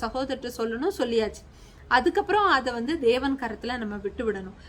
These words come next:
ஆனா இதே இது இன்னொரு டினாமினேஷன்ல இருக்கிற ஒருத்தர்கிட்ட சொல்லும் போது இன்னும் ஜாக்கிரதையா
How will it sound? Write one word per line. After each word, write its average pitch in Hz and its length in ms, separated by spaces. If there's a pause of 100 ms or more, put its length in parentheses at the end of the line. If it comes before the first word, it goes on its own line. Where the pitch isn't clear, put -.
(140)
ஆனா 214 280
இதே 240 280
இது 277 140
இன்னொரு 269 340
டினாமினேஷன்ல 247 760
இருக்கிற 208 380
ஒருத்தர்கிட்ட 214 260
சொல்லும் 208 340
போது 208 300
இன்னும் 262 400
ஜாக்கிரதையா 202 800